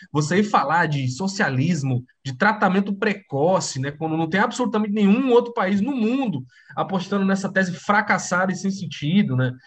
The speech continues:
E falar de governadores na onu, né? Hum, não vai ter um presidente ou primeiro-ministro que vai perder tempo dele levantando a cabeça pra ouvir. Então, o Bolsonaro, quem assistiu, tava assistindo, prestando atenção por causa da questão pitoresca,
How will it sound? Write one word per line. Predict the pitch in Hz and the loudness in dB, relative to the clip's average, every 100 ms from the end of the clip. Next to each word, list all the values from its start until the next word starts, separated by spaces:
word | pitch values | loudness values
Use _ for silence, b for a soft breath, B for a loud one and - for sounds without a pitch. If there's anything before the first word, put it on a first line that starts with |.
| b | b
E | 143 | -6
falar | 180 190 | 0 2
de | 185 | 4
governadores | 202 180 214 208 170 190 | 2 4 2 2 0 0
na | 202 202 | 0 0
onu, | 135 180 240 147 | 0 0 2 0
né? | 135 139 135 123 123 b b - | -2 -2 -2 -4 -6 b b -6
Hum, | 147 151 | -2 0
não | 214 | 2
vai | 381 | 0
ter | 392 285 294 | 2 0 2
um | 254 262 | 0 -2
presidente | 285 262 180 196 254 | -4 -2 0 0 0
ou | 254 | -2
primeiro-ministro | 262 214 233 269 185 233 - 302 | -2 0 0 0 -2 -2 -4 -12
que | 403 | -6
vai | 381 | -4
perder | 392 285 269 | -2 0 0
tempo | 262 262 294 | 0 2 2
dele | 185 220 | 4 4
levantando | 247 247 240 233 | 4 2 0 -2
a | 240 | -2
cabeça | 226 214 240 | 0 0 0
pra | 240 | 2
ouvir. | 254 196 190 220 | 2 2 0 0
Então, | 156 165 190 | -2 0 0
o | |
Bolsonaro, | 190 208 196 196 208 b b b _ | 2 0 0 -4 -4 b b b _
quem | 214 233 | 2 2
assistiu, | 254 240 196 - 247 | 2 0 -2 -2 -2
tava | 254 262 | 0 0
assistindo, | 277 277 - 262 | 0 -2 -6 -6
prestando | 254 247 | -4 -4
atenção | 233 220 220 233 | -2 -2 0 -2
por | - | -2
causa | - 277 | -4 0
da | 277 | 0
questão | 277 - 254 | -2 -4 -4
pitoresca, | 262 262 202 175 202 - | -2 2 4 6 4 0